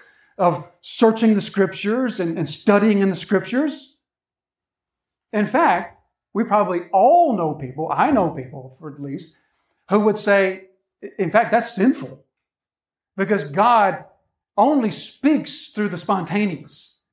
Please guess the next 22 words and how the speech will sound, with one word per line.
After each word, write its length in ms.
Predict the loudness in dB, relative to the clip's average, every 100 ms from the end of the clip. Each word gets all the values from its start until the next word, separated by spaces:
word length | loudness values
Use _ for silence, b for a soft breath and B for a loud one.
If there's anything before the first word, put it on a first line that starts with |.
| _ _ _
that 140 | 2 6
all 220 | 6 4
your 180 | 2 -2
preparation 840 | 2 0 2 2 2 2 -2 0
work 280 | 0 -2 0
is 80 |
actually 300 | 0 0 0
inhibiting 460 | -4 -2 -2 -2 -4
the 60 | -6
Spirit. 300 | -6 -6 -2
So 160 | 0
I 140 | 2 2
know 140 | 0
people 260 | 0 -2 -4
that 100 | -4
take 180 | -4
it 60 | -4
even 160 | -8 -8
further. 380 | -2 -2 -2 b b b
But 320 | 2 2 2
for 100 | -6
certain, 840 | -8 -10 -2 2 2 0 -4 -6